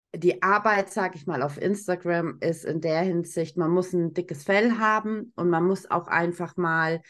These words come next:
für sich Kommentare so stehen lassen. Ich lösche manche auch und komme, ist doch mir egal, was die Leute denken. Ob die das, Meinungsfreiheit, also du kannst dich sonst wo <laughs> auskotzen, aber, ne, wenn ich einen, ähm,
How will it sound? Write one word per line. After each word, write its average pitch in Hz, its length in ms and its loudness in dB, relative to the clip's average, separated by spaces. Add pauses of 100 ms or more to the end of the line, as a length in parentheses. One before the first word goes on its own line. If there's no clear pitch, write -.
(320)
für - 140 -2
sich 196 360 2
Kommentare 175 760 0
so 160 200 -8
stehen 196 420 2
lassen. 175 360 0
Ich 139 180 -8
lösche 170 320 -2
manche 165 300 -2
auch 143 140 -4
und 151 160 -6
komme, 160 280 -4
ist 147 200 -12
doch 143 40 -10
mir 160 200 -2
egal, 139 260 -6
was 131 140 -10
die 143 100 -10
Leute 131 400 -8
denken. 127 460 -10 (460)
Ob 143 200 -4
die 151 100 -8
das, 147 320 -4 (160)
Meinungsfreiheit, 147 960 0
also 135 360 -8 (600)
du 143 100 -8
kannst 190 360 0
dich - 180 -4
sonst 196 380 2
wo 190 160 0
<laughs> - 200 -14
auskotzen, - 640 0
aber, 175 460 6 (440)
ne, 202 180 4
wenn 190 200 2
ich 190 200 0
einen, 180 380 0
ähm, 170 340 0